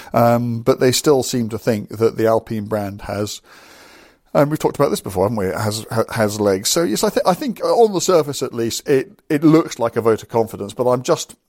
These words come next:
I'm just so cynical about, um, any Formula One team, uh, that exists not for the purposes of racing. So, you know, you, there, there were the,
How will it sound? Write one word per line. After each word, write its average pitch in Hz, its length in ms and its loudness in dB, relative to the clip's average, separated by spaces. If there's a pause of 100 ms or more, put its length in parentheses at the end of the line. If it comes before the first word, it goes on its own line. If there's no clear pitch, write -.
(120)
I'm 139 100 -4
just 180 220 -2
so 156 140 2
cynical 123 540 -2
about, 104 500 -2 (140)
um, 104 540 -2 (480)
any 139 240 -2
Formula 117 360 -2
One 107 280 -4
team, 95 500 -12 (100)
uh, 101 380 -4
that 107 240 -2
exists 104 840 -8 (640)
not 139 300 2
for 123 120 -8
the 113 80 -4
purposes 104 560 -2
of 95 100 -4
racing. 95 400 -2
So, 101 360 -2
you 98 260 -4
know, 92 100 -6
you, 110 240 -6
there, 123 160 4
there 127 160 4
were 135 140 2
the, 127 140 -4